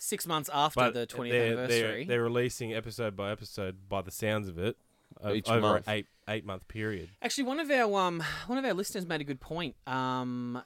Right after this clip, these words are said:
Speaker 1: was it, uh,
Speaker 3: Matt
Speaker 1: wouldn't
Speaker 3: Cormick.
Speaker 1: Yeah, wouldn't it be interesting if the Origins was actually about, <coughs> you know, the four races coming together? You know,
Speaker 3: Mm.
Speaker 1: learning
Speaker 2: Mm.
Speaker 1: how those four races
Speaker 3: Oh,
Speaker 1: first
Speaker 3: wouldn't that be
Speaker 1: interacted,
Speaker 3: awesome?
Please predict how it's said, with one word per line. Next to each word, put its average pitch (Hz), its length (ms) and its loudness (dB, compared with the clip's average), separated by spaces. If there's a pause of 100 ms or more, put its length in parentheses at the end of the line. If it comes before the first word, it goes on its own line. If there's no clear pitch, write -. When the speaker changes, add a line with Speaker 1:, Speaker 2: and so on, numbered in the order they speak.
Speaker 1:
was 135 120 -8
it, 139 220 -10
uh, 120 640 0 (240)
Speaker 3:
Matt 117 140 8
Speaker 1:
wouldn't 127 120 0
Speaker 3:
Cormick. 110 280 4 (760)
Speaker 1:
Yeah, 220 340 6
wouldn't 247 220 0
it 220 40 -4
be 214 140 0
interesting 185 540 -4
if 160 280 -2
the 151 220 -4
Origins 165 460 2
was 143 140 -2
actually 147 340 0
about, 139 380 2 (100)
<coughs> - 60 -16
you 139 120 -6
know, 127 320 0 (340)
the 147 140 -2
four 165 260 4
races 143 380 4
coming 139 240 -4
together? 120 360 -2 (440)
You 131 120 -2
know, 127 140 2
Speaker 3:
Mm. 110 100 4
Speaker 1:
learning 139 360 2
Speaker 2:
Mm. 131 100 -4
Speaker 1:
how 135 240 0
those 127 260 0
four 131 280 0
races 123 360 2
Speaker 3:
Oh, 107 200 10
Speaker 1:
first 127 260 0
Speaker 3:
wouldn't 131 160 -8
that 127 380 2
be 143 80 0
Speaker 1:
interacted, 127 260 4
Speaker 3:
awesome? 90 160 -10